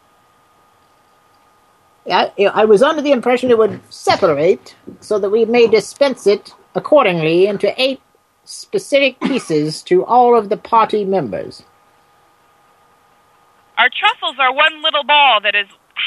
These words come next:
Speaker 2: half ounce. There's no way to separate them, no, into pieces.
Speaker 1: This is not the orange chocolate ball.
Speaker 2: Uh, we carry orange truffles,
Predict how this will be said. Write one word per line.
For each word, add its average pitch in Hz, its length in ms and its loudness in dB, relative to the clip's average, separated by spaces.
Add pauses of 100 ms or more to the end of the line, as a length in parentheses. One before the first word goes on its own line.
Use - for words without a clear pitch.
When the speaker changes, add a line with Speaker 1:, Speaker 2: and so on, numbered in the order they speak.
Speaker 2:
half 285 240 0
ounce. 247 380 -2 (240)
There's 202 180 -12
no 269 280 -4
way 269 240 -2
to 220 60 -18 (100)
separate 233 460 -4
them, 156 220 -6
no, 170 260 -4
into 156 200 -16
pieces. 143 440 -18 (960)
Speaker 1:
This 196 200 0
is 226 140 4
not 240 300 2
the 233 240 2
orange 247 600 0
chocolate 226 580 -2
ball. 117 500 0 (1700)
Speaker 2:
Uh, 208 180 2
we 233 100 -8
carry 233 640 -2 (400)
orange 220 560 -4
truffles, 269 480 -4